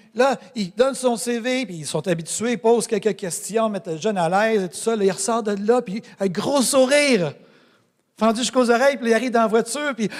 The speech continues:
Je pense que je vais avoir l'emploi » et tout. Et nous, on sait en tant que parents qu'il y a quelque chose qui vient de changer dans sa vie.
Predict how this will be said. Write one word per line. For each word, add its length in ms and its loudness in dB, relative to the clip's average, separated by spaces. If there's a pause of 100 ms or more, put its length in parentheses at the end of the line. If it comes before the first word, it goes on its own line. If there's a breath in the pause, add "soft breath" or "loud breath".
(100)
Je 80 -6
pense 240 2
que 100 0
je 80 2
vais 60 0
avoir 180 4
l'emploi » 680 2
et 100 -2
tout. 240 -4 (260 loud breath)
Et 140 -4
nous, 180 -2
on 160 0
sait 240 -6
en 80 -10
tant 140 -10
que 80 -18
parents 320 -12 (200 soft breath)
qu'il 100 -16
y 40 -16
a 20 -20
quelque 140 -10
chose 300 -2
qui 120 -14
vient 100 -8
de 40 -20
changer 380 -8
dans 160 -10
sa 140 -4
vie. 200 -12